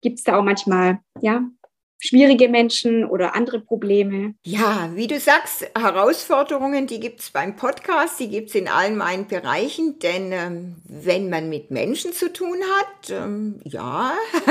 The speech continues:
Speaker 2: <laughs> das, ähm, ist natürlich auch nicht immer ganz einfach, aber die Herausforderung, verschiedene Themen, ne? Ich hab so viele verschiedene Themen, wie du gerade erwähnt hast,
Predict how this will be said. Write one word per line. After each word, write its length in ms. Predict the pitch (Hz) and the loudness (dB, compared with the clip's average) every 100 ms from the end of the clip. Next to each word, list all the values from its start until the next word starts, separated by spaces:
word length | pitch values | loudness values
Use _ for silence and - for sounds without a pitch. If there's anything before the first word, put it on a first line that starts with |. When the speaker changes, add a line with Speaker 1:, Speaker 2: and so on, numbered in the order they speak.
| - - | 2 -2
Speaker 2:
<laughs> 560 | - 508 494 - _ - | -2 -2 -2 -8 _ 0
das, 320 | 262 - - | 0 0 2
ähm, 560 | 277 262 277 320 311 - - | 2 2 0 -4 -8 -12 -6
ist 160 | 240 | -4
natürlich 400 | 247 233 220 226 | -2 0 0 0
auch 260 | - 247 - | -2 -2 -2
nicht 380 | 294 233 - - | -6 -6 -10 -10
immer 380 | 294 480 466 480 | -2 2 2 2
ganz 340 | 302 370 415 | -2 -2 -4
einfach, 600 | - 262 320 403 359 392 440 - - - _ - | -4 -2 -2 -4 -4 -6 -8 -18 -18 -18 _ 0
aber 760 | 262 311 311 302 302 285 - _ _ _ - | 2 2 2 2 2 0 -4 _ _ _ -4
die 120 | 214 | 0
Herausforderung, 1040 | 190 196 202 302 - 254 262 240 233 220 - _ _ _ _ _ _ | 0 4 4 4 0 -2 0 0 -2 -2 -8 _ _ _ _ _ _
verschiedene 600 | - 208 208 262 269 247 | -6 -2 0 0 2 0
Themen, 640 | 226 226 269 240 131 139 165 - | 2 4 4 2 0 -6 -12 -14
ne? 160 | 208 285 - | -10 -8 -8
Ich 160 | 208 220 | -6 -4
hab 180 | 208 | -4
so 120 | - 226 | -2 -4
viele 360 | 226 254 262 | -2 -4 -4
verschiedene 480 | 226 214 262 269 226 | -4 -6 -6 -6 -6
Themen, 320 | 214 185 196 | 0 -2 0
wie 80 | 208 | -2
du 100 | - | -4
gerade 320 | - 190 190 | -2 -2 0
erwähnt 460 | 127 170 175 226 302 | -2 0 0 0 -2
hast, 300 | 247 240 | -4 -4